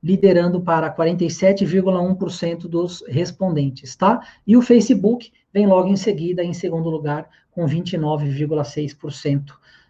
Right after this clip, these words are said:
é, da preferência. Muita gente pergunta pra mim, "Vinícius, o Facebook morreu? O Facebook tá sendo menos usado?" A minha resposta é a seguinte: não morreu e continua muito forte.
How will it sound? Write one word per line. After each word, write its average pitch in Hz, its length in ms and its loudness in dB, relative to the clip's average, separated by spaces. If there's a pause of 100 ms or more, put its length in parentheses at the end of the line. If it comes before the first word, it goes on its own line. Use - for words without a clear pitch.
(120)
é, 135 640 -2
da 156 140 0
preferência. 165 640 -4
Muita 294 340 6
gente 226 240 6
pergunta 185 380 2 (360)
pra 202 100 0
mim, 156 180 -2
"Vinícius, 180 460 -2
o - 40 -20
Facebook 220 440 -4
morreu? 190 460 4
O - 80 -6 (220)
Facebook 220 360 0
tá 226 80 0
sendo 190 280 -2
menos 165 300 -2
usado?" 156 520 0
A 180 80 -6
minha 190 120 6
resposta 196 480 4
é 202 80 6
a 214 60 6
seguinte: 185 560 -6 (400)
não 175 320 2
morreu 165 540 6 (240)
e 196 60 -12
continua 190 520 0
muito 170 240 -4
forte. - 480 -10